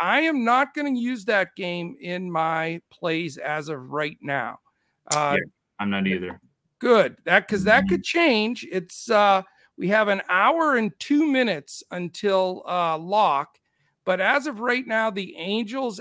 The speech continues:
Speaker 1: at Minnesota, I am passing on. Uh, cold, a lot of rain.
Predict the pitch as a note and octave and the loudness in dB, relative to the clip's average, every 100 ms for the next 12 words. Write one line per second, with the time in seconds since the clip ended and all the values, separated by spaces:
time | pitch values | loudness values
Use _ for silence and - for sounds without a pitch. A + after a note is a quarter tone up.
0 | - F#3+ G3+ - G#3+ G3 E3 - F#3+ G#3+ | -6 -4 -4 -6 -8 -6 -6 -2 0 0
1 | A#3+ A#3 - - F#3 F#3+ F#3 E3+ D#3 - | 0 -2 -8 -6 -2 -2 -2 -6 -10 -8
2 | F3+ F3+ G3 - A3 A3 A3 A3 A3 G#3 | -2 0 -2 -4 -6 -2 0 0 -2 -8
3 | _ _ _ _ - E3 D#3+ D3+ _ - | _ _ _ _ -2 0 2 -2 _ -14
4 | - A#3+ A#3+ A#3 A#3 A#3 F3+ F3+ F3+ E3 | 0 6 8 6 2 -4 -2 2 2 0
5 | D#3+ F3+ G#3+ A3 A3 A3 G#3+ | -2 -2 0 0 0 0 -4